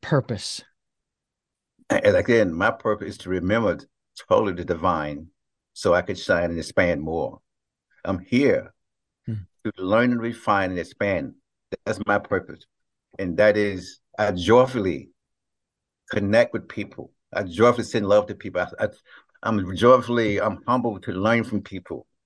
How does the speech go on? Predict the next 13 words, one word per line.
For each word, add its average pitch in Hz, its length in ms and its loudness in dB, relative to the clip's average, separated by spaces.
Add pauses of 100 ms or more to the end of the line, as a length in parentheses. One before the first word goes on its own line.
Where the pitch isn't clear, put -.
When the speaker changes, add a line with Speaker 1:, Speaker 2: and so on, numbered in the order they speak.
(680)
Speaker 2:
As 107 160 2
I 113 100 6
do, 101 180 -4
the 98 100 -6
more 117 280 4
I'm 127 140 -2
becoming 110 380 -2
more 113 300 0
the 104 160 -12
universe 104 400 -2
put 104 160 -4
in 107 140 -2
me. 87 260 -6